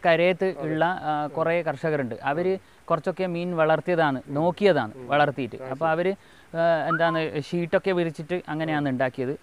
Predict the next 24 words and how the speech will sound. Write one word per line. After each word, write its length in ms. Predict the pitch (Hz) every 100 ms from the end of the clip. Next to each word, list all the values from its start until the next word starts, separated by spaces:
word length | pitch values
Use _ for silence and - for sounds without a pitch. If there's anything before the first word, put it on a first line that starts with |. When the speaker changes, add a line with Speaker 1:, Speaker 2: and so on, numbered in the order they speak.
| -
Speaker 1:
അപ്പോൾ 160 | 131 156
ആ 140 | 143
Speaker 2:
ഇവിടെ 120 | 170
Speaker 1:
ഷീറ്റ് 260 | 170 156 190
Speaker 2:
ഒരു 280 | 190 202 180
നെയ്യങ്കയും 600 | 151 160 175 190 208 202
ഭാഗത്തുള്ള 380 | 196 196 202
ഇഷ്ടം 440 | 196 - - 196 180
യഥേഷ്ടം 600 | 165 180 202 196 214 196
മത്സ്യം 360 | 175 156 185
ഇല്ലതല്ലേ? 460 | 180 165 156 135 113 104 - -
Speaker 1:
അതെ, 220 | 160 151 123
അതെ. 160 | 101 131
Speaker 2:
അതെ. 260 | 127 123 117
Speaker 1:
ആ. 100 | 127
Speaker 2:
അത് 160 | 123 156
ഒഴിവാക്കിയിട്ട് 540 | 165 180 190 180 190
ഇതുപോലെ 420 | 190 175 175 185 185
ഇങ്ങനെ 260 | 180 175 180
വരണമെങ്കിൽ 520 | 170 156 170 170 170
എന്തോ 160 | 165 170 165 - - 147
കാര്യമായിട്ടുള്ള 500 | 147 160 156 160 160
ഒരു 60 |
പ്രശ്നം. 380 | 151 151 - 151